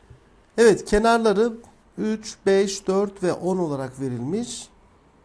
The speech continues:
Bunlar birbirine paralel. Burada A D ya da B C'ye paralel çekiyoruz. Bu tercih tamamen keyfi.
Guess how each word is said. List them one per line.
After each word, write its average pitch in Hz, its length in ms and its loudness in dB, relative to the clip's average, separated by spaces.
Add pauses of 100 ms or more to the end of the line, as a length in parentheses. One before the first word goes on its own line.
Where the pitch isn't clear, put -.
(120)
Bunlar 185 340 -2
birbirine 165 420 -4
paralel. 127 480 -6 (880)
Burada 214 440 -2 (680)
A 180 300 4
D 240 40 0
ya 240 320 2
da 139 160 -2
B 202 220 6
C'ye 202 240 0
paralel 196 460 0
çekiyoruz. 131 380 -8
Bu 220 100 -8
tercih 208 360 0
tamamen 208 680 -2 (480)
keyfi. 190 580 0